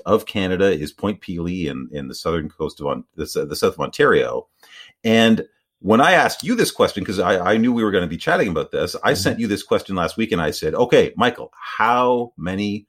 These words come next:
Speaker 1: U S states lie north of Canada?" Don't cheat.
Speaker 2: <laughs>
Speaker 1: And tell the listener what your answer was.
Speaker 2: Originally, I said two. Very confidently, I said two. And then
Speaker 1: Right.
Speaker 2: almost even more confidently, I would say,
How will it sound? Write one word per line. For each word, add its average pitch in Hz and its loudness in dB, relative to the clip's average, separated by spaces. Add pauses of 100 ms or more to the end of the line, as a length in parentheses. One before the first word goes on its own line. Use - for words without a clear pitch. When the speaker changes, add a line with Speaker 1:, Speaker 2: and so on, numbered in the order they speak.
(200)
Speaker 1:
U 98 0
S 113 0
states 82 -2
lie 80 -2
north 82 -4
of 87 -10
Canada?" 73 -6 (800)
Don't 87 -2
cheat. - -4 (200)
Speaker 2:
<laughs> - -2 (260)
Speaker 1:
And 87 -6
tell 110 2
the 113 2
listener 107 2
what 90 0
your 98 -2
answer - -8
was. - -12 (240)
Speaker 2:
Originally, 139 6
I 113 2
said 104 -2
two. 104 0 (160)
Very 131 2
confidently, 113 -2
I 110 0
said 98 -4
two. 98 -4 (300)
And 113 2
then 117 2
Speaker 1:
Right. 113 0 (380)
Speaker 2:
almost 147 2 (340)
even 117 -2
more 135 0
confidently, 92 -4
I 90 -4
would 90 -6
say, 85 -6